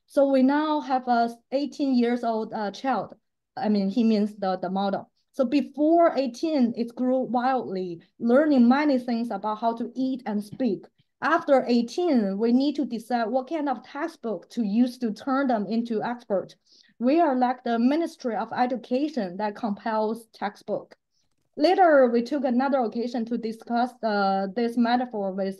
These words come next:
W again. And he further, uh, uh, uh, likened the annotators in the base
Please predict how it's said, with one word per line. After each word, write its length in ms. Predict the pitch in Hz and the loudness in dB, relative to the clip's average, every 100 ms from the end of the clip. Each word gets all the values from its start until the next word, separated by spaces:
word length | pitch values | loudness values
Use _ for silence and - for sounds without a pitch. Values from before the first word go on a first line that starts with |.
| 185 190 | -10 -6
W 360 | 208 214 214 | -4 -2 0
again. 560 | 190 - 247 285 185 - _ _ - | 0 0 -2 0 -2 -8 _ _ -6
And 240 | 240 240 240 | 2 2 2
he 240 | 240 240 - | 0 -2 -2
further, 640 | 349 392 294 233 208 208 | 0 0 0 0 0 -2
uh, 60 | 233 | -2
uh, 560 | 208 202 214 208 202 190 | -2 -2 -4 -2 -2 -4
uh, 280 | 208 196 196 190 _ - 233 | -4 -2 -4 -6 _ -10 -2
likened 540 | 294 330 320 254 226 | -2 -2 -4 -4 -4
the 300 | 226 208 - | -4 -4 -4
annotators 960 | 311 349 - 214 214 190 190 185 196 - | -4 -4 -4 -6 -4 -4 -2 -2 -4 -2
in 200 | 254 254 | 0 2
the 80 | |
base 480 | 208 269 254 190 - | 2 -2 -2 -6 -12